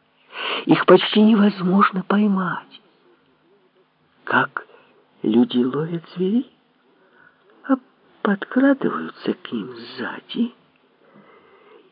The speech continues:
и набрасывают на них веревки. А к тени толкаю подкрасться сзади нельзя,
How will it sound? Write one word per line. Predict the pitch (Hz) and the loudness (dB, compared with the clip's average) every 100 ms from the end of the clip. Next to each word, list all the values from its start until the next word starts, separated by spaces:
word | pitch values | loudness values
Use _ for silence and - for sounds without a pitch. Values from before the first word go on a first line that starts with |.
| - | -12
и | 175 | -8
набрасывают | 160 123 - - 156 - 117 117 160 - | -2 -2 0 0 -2 -2 0 2 2 0
на | 214 | -2
них | 202 220 - - - - _ 220 | 0 0 -2 -8 -16 -20 _ -2
веревки. | 202 220 247 - - 240 240 _ _ _ _ _ _ _ _ _ _ _ _ _ - | 2 6 4 4 0 0 0 _ _ _ _ _ _ _ _ _ _ _ _ _ 0
А | - | 0
к | - | 0
тени | - 85 80 90 - | -4 -4 -2 -4 -4
толкаю | - - - - 180 254 131 - - _ _ - - - _ _ | -6 -6 -6 -4 -2 -4 -6 -10 -14 _ _ -20 -20 -20 _ _
подкрасться | 196 208 - - 160 - - - - 202 214 - | 0 0 0 -6 -4 -6 -12 -20 -8 -6 -6 -8
сзади | 170 - - - _ _ _ - | -10 -8 -14 -18 _ _ _ -18
нельзя, | 143 117 110 - 131 185 - | -14 -12 -12 -6 -4 -2 -4